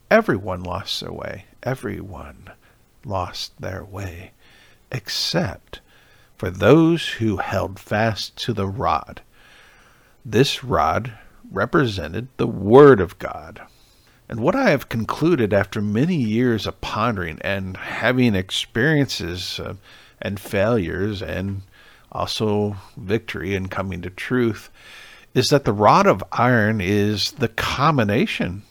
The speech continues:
of both the written word and the voice of the Spirit,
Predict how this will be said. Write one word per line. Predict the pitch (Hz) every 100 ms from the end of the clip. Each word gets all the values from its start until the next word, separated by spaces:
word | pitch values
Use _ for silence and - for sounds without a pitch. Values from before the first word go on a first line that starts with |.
| _ -
of | 127
both | 120 143 139
the | -
written | 131 104 135 202 147 117
word | 92 95 110 117 - - - _ _ _ _
and | 131 190 220 101 101 -
the | -
voice | 90 87 87 87 -
of | 101
the | -
Spirit, | - - - - - -